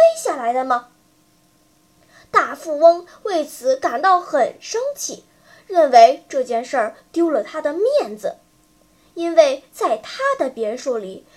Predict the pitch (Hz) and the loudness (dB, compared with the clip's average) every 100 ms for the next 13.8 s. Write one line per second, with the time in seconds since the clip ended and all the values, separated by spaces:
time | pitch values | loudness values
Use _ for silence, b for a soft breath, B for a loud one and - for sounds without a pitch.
0 | b _ 330 262 240 294 320 - 381 370 | b _ -10 -10 -6 -6 -6 -8 -8 -8
1 | 403 330 - - 605 539 - 571 - - | -4 -4 -4 0 0 -2 -8 -6 -6 -6
2 | 269 269 254 240 240 247 226 220 226 285 | -8 -8 -12 -16 -12 -12 -12 -14 -10 -6
3 | 233 196 - _ _ b b b - 359 | -6 -6 -10 _ _ b b b -8 -8
4 | 359 571 587 539 226 - - 240 262 277 | -2 4 6 6 2 -4 -12 -10 -4 0
5 | 240 240 - 285 214 320 269 254 262 262 | 0 -4 -2 -2 0 2 0 2 -6 -6
6 | 311 285 262 - - - _ _ b b | -6 -6 -8 -6 -8 -10 _ _ b b
7 | b b b - 285 330 339 208 - B | b b b -10 -8 -8 -6 -6 -8 B
8 | B - 320 330 302 254 277 285 320 277 | B 0 0 0 -4 -6 -6 -12 -6 -6
9 | 262 311 254 247 254 269 - 320 285 294 | 0 0 0 -4 -6 -6 2 4 4 -2
10 | 587 494 247 247 - 175 - _ _ _ | -4 -4 -4 -10 -18 -18 -20 _ _ _
11 | _ _ _ _ b b b b 392 277 | _ _ _ _ b b b b -4 -2
12 | 262 220 226 285 b b - 262 254 285 | -4 -8 -8 -8 b b -12 -6 -6 -6
13 | 370 370 370 392 - 320 311 | -12 -14 -6 0 0 0 -2